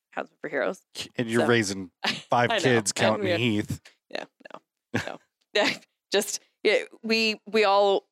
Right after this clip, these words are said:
Speaker 1: believe in what we are doing. So I think the one thing I would like anybody who actually listens to this podcast to understand is that when we did this event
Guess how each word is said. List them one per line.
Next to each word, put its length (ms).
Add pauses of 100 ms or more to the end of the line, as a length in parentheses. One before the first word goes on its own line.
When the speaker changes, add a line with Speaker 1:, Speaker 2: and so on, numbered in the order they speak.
(120)
Speaker 1:
believe 340
in 300
what 200
we 120
are 80
doing. 380
So 520 (200)
I 80
think 240
the 100
one 140
thing 180
I 60
would 160
like 200
anybody 300
who 260
actually 280
listens 340
to 80
this 140
podcast 440
to 120
understand 680
is 140
that 200
when 320
we 120
did 180
this 180
event 480